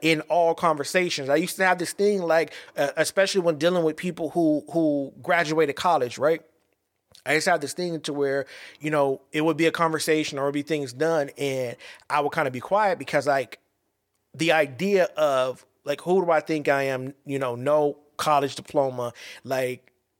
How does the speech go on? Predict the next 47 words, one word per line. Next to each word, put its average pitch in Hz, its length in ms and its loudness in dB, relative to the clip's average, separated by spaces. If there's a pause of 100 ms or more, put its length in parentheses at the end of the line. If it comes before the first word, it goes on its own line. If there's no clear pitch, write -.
(240)
uh, 131 420 -2 (180)
trying 170 220 0
to 147 60 -2
get 156 180 0
in 156 100 0
these 143 160 -6
conversations 147 680 -2
and 131 80 -14
stuff. - 380 -16 (1300)
And 160 80 2
I 170 40 4
used 180 120 0
to 185 80 4
have 170 100 2
this 147 100 -6
thing 180 240 0
where 143 100 4
I 139 60 4
just, 135 280 -4 (160)
I 123 60 -2
used 127 160 -4
to 113 60 -10
relax, 123 480 0
I 120 40 -8
used 107 100 -10
to - 60 -16
chill, - 300 -8 (520)
no 139 100 -4
matter 151 180 2
what, 156 300 0
no 156 80 -2
matter 160 220 2
what 139 340 -2
setting 156 420 -2
it 110 100 -10
is. - 280 -16 (840)
It's 147 160 2
just 156 120 2
certain 165 280 0
things 175 440 0
that, 131 320 2 (220)
because 156 400 0
of 143 400 2
my, 139 320 2
my 135 220 -2
mental 180 360 -2
state, 131 440 0